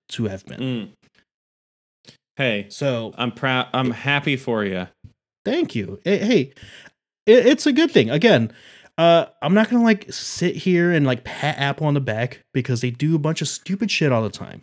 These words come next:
Speaker 1: Like, I'm not celebrating the ports. The ports, are, it's almost an afterthought. Like, they should have never been gone in the first place. Bring in a, a U S B C. That's totally fine. But, like,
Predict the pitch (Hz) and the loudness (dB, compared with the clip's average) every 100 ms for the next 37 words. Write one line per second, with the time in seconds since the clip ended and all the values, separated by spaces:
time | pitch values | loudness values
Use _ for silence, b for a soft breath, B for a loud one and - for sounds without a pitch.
0 | _ b b 113 113 131 165 165 170 165 | _ b b -6 -2 0 0 2 4 4
1 | 147 135 131 123 - 120 - - - 170 | 6 4 4 0 -2 -4 -4 -10 -4 -2
2 | 165 - 139 - 139 - 165 185 180 - | -2 -2 -4 -2 -2 -2 -2 -2 -2 -6
3 | - 131 139 - 117 - 98 120 120 - | -6 -2 -4 -4 -12 -12 -10 -10 -10 -14
4 | _ 131 127 160 156 131 113 147 170 175 | _ -6 -4 -2 -4 -2 -2 0 0 0
5 | 160 127 113 98 92 - - - - - | 0 0 -2 -4 -8 -14 -18 -20 -20 -20
6 | B B B 190 - _ - 151 269 302 | B B B -20 -20 _ -4 4 6 8
7 | 285 170 180 - 165 170 160 185 185 185 | 6 6 2 0 -2 0 2 2 2 -2
8 | - 165 104 143 - - 190 170 123 175 | 0 0 2 -2 -4 -4 0 0 -2 0
9 | 160 117 104 139 - | 0 0 -2 -4 -6